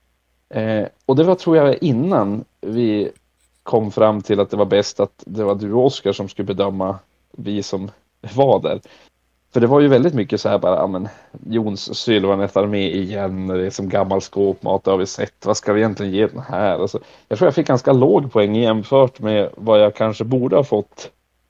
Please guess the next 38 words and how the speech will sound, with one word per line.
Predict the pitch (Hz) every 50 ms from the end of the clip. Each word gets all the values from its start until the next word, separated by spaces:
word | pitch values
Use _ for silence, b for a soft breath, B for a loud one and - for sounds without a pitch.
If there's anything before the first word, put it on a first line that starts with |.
| _ _ _ _ _ _ _ _ _ _ _ _ _ _ _ _
på | _ - 110
den | 123 147 156 120
armén, | 101 101 98 98 98 101 101 98 90 - _ _
eh, | - - 82 85 90 85 82 82 76 - - - _ _ _ _
efter | - 101 117 - - - 107
den | 120 160 185
bedömningen. | 143 104 98 101 98 95 95 95 95 95 101 95 - _ _ - _ _ _ _ _ _ _ _ _ _ - - -
Och | - 117 120
liksom | 131 - - - 120
bara | 113 110 107 110 107
för | - 107
att, | 107 101 -
ja, | 98 107
men | 110 104
nu | 107
har | 120 135
vi | 113 107
sett | - - 131 - _ -
den | 104 101
här | 104 98 95 98
hur | 110 107
många | 101 101 98 101 98
fanatiker | - 104 98 95 95 95 98
som | - 113
helst. | 113 107 101 - -
Och | 95
det | 107 110 110
roliga | 117 107 117 160 170
var | 135 101 98 98
att | 95
då | - 104
hade | 110 110 147
jag | - 104
ju | 95
ändå | 95 98 98 104
bara | 147 135 -
haft | - 135 151 - - - -
en, | 92